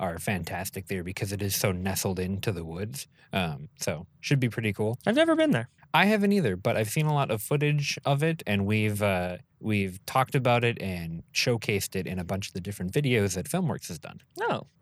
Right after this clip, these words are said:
Speaker 1: Also on Friday is Let's Tell the Story at the Prince of Peace Church,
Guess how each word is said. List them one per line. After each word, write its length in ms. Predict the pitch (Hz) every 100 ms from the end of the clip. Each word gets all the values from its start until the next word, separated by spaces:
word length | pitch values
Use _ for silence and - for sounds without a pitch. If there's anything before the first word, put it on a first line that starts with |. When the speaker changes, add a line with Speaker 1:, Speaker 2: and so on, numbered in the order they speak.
| -
Speaker 1:
Also 220 | - 196 202
on 100 | 151
Friday 340 | 143 147 165
is 180 | 147 127
Let's 280 | 131 160 -
Tell 200 | 190 180
the 100 | 160
Story 480 | - 180 185 117
at 160 | 90 101
the 100 | 107
Prince 360 | 95 160 170 147
of 140 | -
Peace 300 | - 156 147
Church, 500 | - - 165 - -